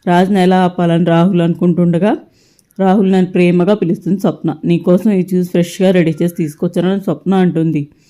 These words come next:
"ఇందాక కుక్క, ఎక్క అని అన్నావు, నీకు ఇష్టం వచ్చినట్లాంటి ఊరుకోవాలని" రాహుల్ అంటాడు. "ఇప్పుడు నిన్ను అర్థం చేసుకున్నా కదా, నీ బంగారాన్ని క్షమించవా?" అని కావాలని రొమాంటిక్గా మాట్లాడుతుంది. దాంతో మొత్తానికి స్వప్న దారికి వస్తాడు రాహుల్.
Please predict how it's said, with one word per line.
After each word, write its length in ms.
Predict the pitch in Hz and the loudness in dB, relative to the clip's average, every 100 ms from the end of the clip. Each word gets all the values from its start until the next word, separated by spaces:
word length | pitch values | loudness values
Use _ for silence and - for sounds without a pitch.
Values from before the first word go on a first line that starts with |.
| _ _ - | _ _ -4
"ఇందాక 340 | 175 202 185 | -2 0 -2
కుక్క, 320 | 202 185 - | -2 -4 -4
ఎక్క 380 | 180 180 170 - | -2 -2 -2 -2
అని 160 | 185 180 | 0 2
అన్నావు, 260 | 170 180 | 2 0
నీకు 180 | 190 180 | 0 -2
ఇష్టం 260 | 180 - 175 | -4 -2 0
వచ్చినట్లాంటి 560 | 165 165 175 180 180 | 0 -2 -2 0 0
ఊరుకోవాలని" 720 | 170 170 170 175 165 160 175 | 0 -2 -2 0 2 2 2
రాహుల్ 340 | 175 160 165 170 | 2 2 2 0
అంటాడు. 380 | 165 151 156 147 _ _ _ _ - | 0 -2 -6 -6 _ _ _ _ -12
"ఇప్పుడు 200 | 190 190 | -2 2
నిన్ను 160 | 226 | 2
అర్థం 300 | 170 165 220 349 | 0 -2 -2 0
చేసుకున్నా 380 | 262 - 196 175 | -2 0 0 2
కదా, 200 | 165 170 | 2 2
నీ 140 | 175 | 2
బంగారాన్ని 640 | 156 165 175 202 214 175 | 2 2 2 2 2 0
క్షమించవా?" 560 | 160 170 185 196 190 180 | 0 0 0 0 0 2
అని 260 | 175 226 - - _ _ - | 2 0 -2 -16 _ _ -2
కావాలని 420 | 175 180 185 220 | 2 2 2 2
రొమాంటిక్గా 640 | 190 165 170 175 170 196 | 2 0 2 0 0 -2
మాట్లాడుతుంది. 560 | 196 180 165 165 160 165 | 2 2 0 -2 -2 -2
దాంతో 320 | 165 160 156 | 0 -2 -2
మొత్తానికి 500 | 190 170 - 180 180 | -2 -2 -2 -2 -2
స్వప్న 320 | 180 - 185 | -4 -4 -2
దారికి 320 | 170 165 160 170 | -2 -2 -4 -6
వస్తాడు 360 | 156 185 180 | -4 -2 0
రాహుల్. 340 | 175 165 156 | 0 0 -2